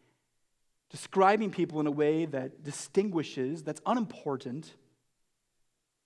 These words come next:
This fellowship demands that we exclude no one due to age or race or sex or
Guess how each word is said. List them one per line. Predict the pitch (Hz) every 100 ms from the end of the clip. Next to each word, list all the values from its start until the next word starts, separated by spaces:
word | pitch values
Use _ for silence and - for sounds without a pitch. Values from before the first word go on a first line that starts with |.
| _
This | 185
fellowship | 185 214 254 233 175
demands | 165 165 208 202
that | 160
we | 156
exclude | 151 - - 175 156
no | 156 160 254
one | 440 185 117 120
due | 131 156 165
to | 175 175 -
age | 208 262 165 139 131 -
or | 143 139
race | 139 156 254 277 156 143
or | - 147 131
sex | - - 285 254 - - -
or | 156